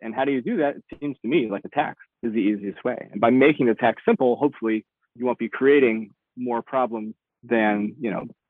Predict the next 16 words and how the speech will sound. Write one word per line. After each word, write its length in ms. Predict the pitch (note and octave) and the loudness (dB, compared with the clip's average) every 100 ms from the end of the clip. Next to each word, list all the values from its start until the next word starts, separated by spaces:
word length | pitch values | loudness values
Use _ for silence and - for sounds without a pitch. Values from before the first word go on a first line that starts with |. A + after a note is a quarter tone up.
| E3+ | -4
that 140 | A2+ A2 | 2 4
outweigh 260 | A2 A2+ | 4 4
the 100 | G#2 | 4
benefits 380 | G#2+ B2 - - | 4 2 2 -4
you're 80 | - | -8
getting. 280 | - - C#3 _ _ _ _ | -10 -12 -16 _ _ _ _
And 80 | B2 | 0
I 40 | B2+ | 2
think 180 | C#3+ | 4
the 100 | C#3+ | 4
other 160 | B3+ B3 | 6 6
argument 380 | A#2+ A#2+ B2 G3 _ _ | 4 0 -6 -8 _ _
is 140 | D3 D3 | -2 2
that 140 | E3 | 2
the 60 | E3 | 4
moon, 540 | E3 F#3 G3+ G#3+ A3 | 6 6 6 4 -2